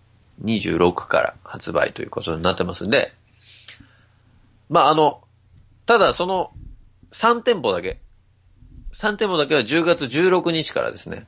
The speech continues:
先行発売がされます。まあ、全部渋谷なんですけど。渋谷のマックでは、一応、まあ、先に食べれますよというところがありますんでね。まあ、気になる方はぜひ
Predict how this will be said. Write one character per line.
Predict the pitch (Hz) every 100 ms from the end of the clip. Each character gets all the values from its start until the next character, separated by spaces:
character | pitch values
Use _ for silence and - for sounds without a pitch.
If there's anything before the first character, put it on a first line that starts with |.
| -
先 | 139 135 127
行 | 131 117
発 | 107 -
売 | 60 50
が | - - -
さ | - 85
れ |
ま | 71 -
す。 | _ _ _ _ _ _ _ _
ま | 113
あ、 |
全 | 147
部 | 113
渋 | - 95
谷 | 95 92
な | 92
ん |
で | -
す |
け | -
ど。 | - - _ _ _ _ _ _ _ _ _ _ _ _ _ _ _ _ _ - _
渋 | - 117 110
谷 | 113
の | 139 156 - -
マ | 104
ッ | -
ク | 90
で | 95
は、 | 143 - - _
一 | - 92 -
応、 | 180 180 - - - -
ま | 113
あ、 |
先 | - - 92
に | 104
食 | 82
べ | 80
れ | 90
ま | 104
す | 117 113
よ |
と | 117 -
い |
う | -
と | -
こ | -
ろ | -
が | -
あ |
り | 92
ま | 110
す | -
ん |
で | -
ね。 | 123 - - - - _ _
ま | 101
あ、 |
気 | -
に | 117
な | 117
る | 92
方 | 87 80
は |
ぜ | 101 78
ひ | -